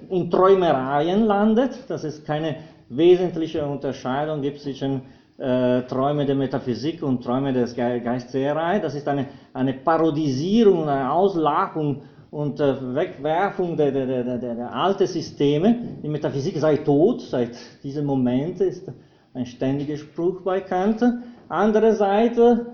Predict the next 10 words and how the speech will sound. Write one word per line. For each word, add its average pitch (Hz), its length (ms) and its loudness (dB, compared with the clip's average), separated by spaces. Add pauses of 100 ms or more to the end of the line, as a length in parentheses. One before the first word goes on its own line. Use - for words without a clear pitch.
(240)
ausgerechnet 214 1080 4
in 170 140 0
diese 196 600 6 (240)
Träumereien 180 800 4
eines 156 280 -4
Spiritualisten, 165 920 2 (600)
so 160 180 -2
wie 156 60 -2
Swedenborg, 196 800 4
äh, 165 800 2